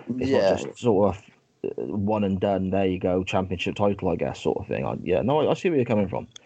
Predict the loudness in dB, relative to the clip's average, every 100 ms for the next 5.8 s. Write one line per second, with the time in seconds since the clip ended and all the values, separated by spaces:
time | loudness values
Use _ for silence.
0 | -20 -20 -20 -2 0 2 2 0 -2 -2
1 | 0 -2 -2 0 0 2 2 2 2 -2
2 | -10 _ -20 -8 0 2 2 2 4 4
3 | 2 2 0 0 2 0 0 0 0 -2
4 | -4 -2 -2 -2 -2 0 2 2 4 2
5 | 2 0 0 0 2 2 2 0